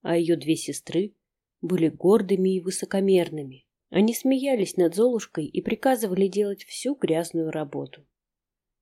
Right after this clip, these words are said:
Но, несмотря на все трудности, Золушка никогда не жаловалась. Она всегда оставалась доброй, терпеливой и заботливой. В сердце ее было место для любви и доброты,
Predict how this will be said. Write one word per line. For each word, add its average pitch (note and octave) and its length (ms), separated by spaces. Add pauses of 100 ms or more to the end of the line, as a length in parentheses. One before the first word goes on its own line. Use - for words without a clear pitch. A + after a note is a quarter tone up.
(220)
Но, F3 120
несмотря G#3+ 540
на A#3 120
все - 200
трудности, G#3+ 720 (140)
Золушка G3+ 560
никогда A#3+ 440
не B3+ 140
жаловалась. D#3 720 (520)
Она D#3+ 220
всегда D#3 440
оставалась F3 580
доброй, F3+ 640
терпеливой E3+ 840
и - 100
заботливой. E3+ 800 (400)
В - 60
сердце A3 420
ее D3+ 220
было F3 240
место F#3 400
для F3+ 180
любви F#3 440
и G#3 60
доброты, F#3+ 640